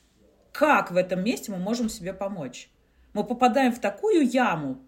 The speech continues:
слепую, темную, мутную, липкую, склизкую, которой без возможности кому-то посветить со стороны и обозначить вам эту структуру,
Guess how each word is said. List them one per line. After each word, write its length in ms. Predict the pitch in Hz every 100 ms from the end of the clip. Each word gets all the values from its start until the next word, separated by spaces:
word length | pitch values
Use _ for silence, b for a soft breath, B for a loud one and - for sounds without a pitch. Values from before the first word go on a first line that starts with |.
| _
слепую, 800 | - 202 254 - 240 240 202 143
темную, 880 | 123 - 208 247 220 180 147 135 123 - 196
мутную, 680 | 214 254 262 - 175 151 147
липкую, 640 | 180 262 277 - 160 143
склизкую, 920 | - - 220 240 247 - 190 143 123 B B B B
которой 380 | 202 196 247 220
без 300 | 180 247 220
возможности 640 | 202 202 226 233 185 175 170
кому-то 460 | 202 214 240 240
посветить 560 | - 175 185 202 208 170
со 100 | -
стороны 640 | - 165 160 170 277 427
и 40 | 220
обозначить 680 | 165 185 208 226 175 -
вам 220 | 160 160 156
эту 120 | -
структуру, 680 | - 170 170 - 208 143